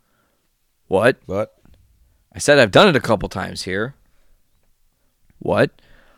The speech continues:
Speaker 1: Okay, so we're gonna do what again? This segment is me looking at subtitles on Hulu when they're talking about wrestling and how,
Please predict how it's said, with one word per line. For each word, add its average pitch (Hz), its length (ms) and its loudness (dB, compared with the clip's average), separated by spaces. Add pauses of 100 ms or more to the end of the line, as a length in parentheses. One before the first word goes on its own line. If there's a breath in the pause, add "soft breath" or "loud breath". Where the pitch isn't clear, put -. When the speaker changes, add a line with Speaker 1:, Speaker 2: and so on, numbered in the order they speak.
(100)
Speaker 1:
Okay, 131 440 2
so 120 240 4
we're 120 160 2
gonna 131 200 -2
do 139 220 2
what 139 320 4
again? 139 480 -4 (340 soft breath)
This 127 360 0
segment 143 500 0
is 117 180 -2
me 139 380 -2
looking 127 420 -2
at 120 280 -6
subtitles 127 680 0
on 120 200 -2
Hulu 127 500 0
when 120 220 -2
they're 113 100 -2
talking 120 480 -2
about 113 220 0
wrestling 113 680 -4
and 95 160 -8
how, 110 400 0